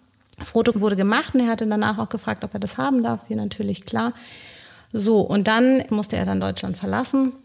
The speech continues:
ist mittlerweile in einem anderen Land. Und wir haben auch immer noch Kontakt. Das ist auch etwas von, von dem Begleitprogramm, wo wir auch sagen, wir sind ganz zeitlich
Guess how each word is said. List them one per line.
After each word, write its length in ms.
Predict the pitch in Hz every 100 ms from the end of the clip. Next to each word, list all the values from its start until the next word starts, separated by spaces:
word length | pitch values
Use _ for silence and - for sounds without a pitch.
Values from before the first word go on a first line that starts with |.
| _
ist 220 | 214 -
mittlerweile 500 | 214 208 208 202 202
in 100 | 196 190
einem 260 | 185 185
anderen 340 | - 185 190 185
Land. 400 | 196 240 262 - - - - - - -
Und 160 | 214
wir 100 | 226
haben 100 | 240
auch 120 | 247 233
immer 180 | 240
noch 160 | 233 -
Kontakt. 480 | - 208 202 190 -
Das 140 | 180
ist 100 | 196
auch 160 | 185 202
etwas 340 | 208 208 202
von, 320 | - 202 196
von 140 | 185 196
dem 140 | 196
Begleitprogramm, 720 | 190 196 226 - 220 202 202
wo 100 | 190
wir 220 | 185 196 -
auch 80 |
sagen, 260 | - 190 196
wir 80 | 190
sind 180 | 190 190
ganz 300 | 185 180 -
zeitlich 640 | 208 208 233 240 208